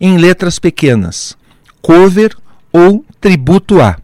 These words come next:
ou alguma informação que, de forma disfarçada, não esclarece se aquele show será feito pelo autor original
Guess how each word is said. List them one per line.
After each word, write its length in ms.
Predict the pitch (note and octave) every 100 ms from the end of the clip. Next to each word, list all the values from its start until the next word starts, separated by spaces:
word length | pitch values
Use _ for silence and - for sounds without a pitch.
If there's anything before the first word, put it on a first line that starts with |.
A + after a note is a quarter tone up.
| _
ou 120 | E3
alguma 320 | F#3+ E3 G#3+
informação 720 | G3 - C3 B2+ A2+ D#3+ C#3+
que, 260 | A#2 - F2 - _ _ _
de 100 | B2
forma 340 | - D#3 C#3+ C3
disfarçada, 1080 | C#3 G#3+ - C#3+ - - C#3+ D#3 A2 F#2 - - _ _
não 200 | E3 F#3
esclarece 1080 | G#3 - A#3 A3 E3+ E3 F3+ F3 - - F2+ - _ _ _ _
se 520 | - - - E3 C3 - _ _ _
aquele 480 | D3+ D3 - A#3+ G3+
show 480 | - - E3+ F#3 D3+ - - -
será 360 | - D#3+ D3+
feito 360 | C#3 - E3 -
pelo 260 | - F3+ F3+
autor 520 | E3+ - - E3 F3
original 680 | F3 F3+ G#3 G3 C#3+ C#3